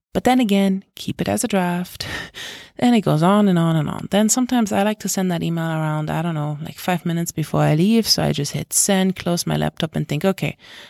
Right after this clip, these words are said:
this is now something I can worry about tomorrow," which is so wrong, because what if the answer is not what I'm looking for? And then next morning I have a new day. I have all this fresh energy.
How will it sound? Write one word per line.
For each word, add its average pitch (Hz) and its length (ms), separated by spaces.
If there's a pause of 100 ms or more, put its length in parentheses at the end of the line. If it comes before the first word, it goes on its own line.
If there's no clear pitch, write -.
(160)
this 220 180
is 196 100
now 170 460
something 175 400
I 147 80
can 139 160
worry 156 180
about 139 220
tomorrow," 143 380 (400)
which 208 260
is 208 100
so 220 300
wrong, 202 480
because 208 680
what 185 300
if 277 80
the - 80
answer 262 320
is 233 140
not 220 180
what 202 140
I'm 190 100
looking 208 260
for? 139 380
And 180 140
then 202 120
next 220 300
morning 220 460
I 180 60
have 185 140
a 190 60
new 208 220
day. 196 240
I 175 60
have 175 180
all 190 100
this 180 160
fresh - 540
energy. 165 560